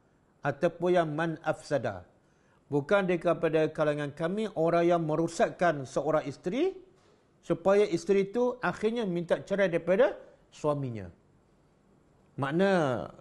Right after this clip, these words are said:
contohlah, A hasut isteri ni supaya isteri ni minta cerai daripada, maka Nabi tak mengaku ummah. Siapa ni? Dua-dualah. Lelaki yang menghasut isteri dan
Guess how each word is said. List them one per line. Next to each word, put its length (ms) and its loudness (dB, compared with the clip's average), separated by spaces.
contohlah, 560 2
A 240 4
hasut 400 0
isteri 400 0
ni 160 -2
supaya 560 0
isteri 480 -2
ni 160 -2
minta 480 0
cerai 160 0
daripada, 480 0
maka 240 -2
Nabi 320 0
tak 160 0
mengaku 320 -4
ummah. 240 -2
Siapa 320 0
ni? 160 -4
Dua-dualah. 640 0
Lelaki 480 -2
yang 160 0
menghasut 480 -6
isteri 400 -4
dan 240 -2